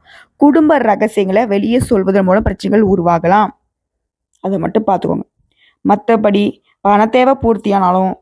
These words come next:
மன நிம்மதி குறைவாவே இருக்கும். இதோட சில பிரச்சனைகளை வந்துட்டு பெற்றோர் வழியில சந்திப்பீங்க. கடல் தாண்டி போறதுல கொஞ்சம் தாமதம் உருவாகும்.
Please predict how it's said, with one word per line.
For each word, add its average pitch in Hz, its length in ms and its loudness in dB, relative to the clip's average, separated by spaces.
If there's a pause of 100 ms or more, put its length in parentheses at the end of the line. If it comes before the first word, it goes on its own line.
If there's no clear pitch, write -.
(180)
மன 247 240 2
நிம்மதி 240 380 2
குறைவாவே 190 680 2
இருக்கும். 185 540 -2 (1200)
இதோட 285 300 4
சில 294 260 0
பிரச்சனைகளை 247 420 -2
வந்துட்டு 220 240 -2
பெற்றோர் 254 440 -2
வழியில 226 300 2
சந்திப்பீங்க. 190 520 -2 (480)
கடல் 214 280 2
தாண்டி 277 400 2
போறதுல 262 540 0
கொஞ்சம் 196 280 -4
தாமதம் 220 300 0
உருவாகும். 202 460 -2